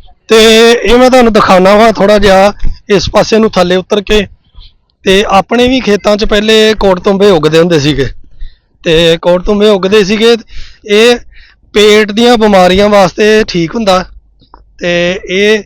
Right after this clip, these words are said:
ਕੋੜ ਤੁੰਬਾ ਜਿਹੜਾ ਸ਼ੂਗਰ ਵਾਸਤੇ ਵੀ ਵਧੀਆ ਹੁੰਦਾ। ਤੇ ਇਹ ਦੇਖੋ ਕਿੰਨੇ ਢੇਰ ਲੱਗੇ ਨੇ ਇਸ ਪਾਸੇ, ਇਹ ਕੋੜ ਤੁੰਬੇ ਆ।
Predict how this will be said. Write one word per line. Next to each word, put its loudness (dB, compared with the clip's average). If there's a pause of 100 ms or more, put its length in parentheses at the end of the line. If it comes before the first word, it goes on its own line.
(540)
ਕੋੜ 0
ਤੁੰਬਾ -2
ਜਿਹੜਾ -2
ਸ਼ੂਗਰ -4
ਵਾਸਤੇ 0
ਵੀ -4
ਵਧੀਆ 0
ਹੁੰਦਾ। 0 (1200)
ਤੇ -10
ਇਹ -6
ਦੇਖੋ -4
ਕਿੰਨੇ -4 (160)
ਢੇਰ 2
ਲੱਗੇ -2
ਨੇ -4 (1000)
ਇਸ -4
ਪਾਸੇ, -2 (1300)
ਇਹ -4
ਕੋੜ -2
ਤੁੰਬੇ 0
ਆ। 0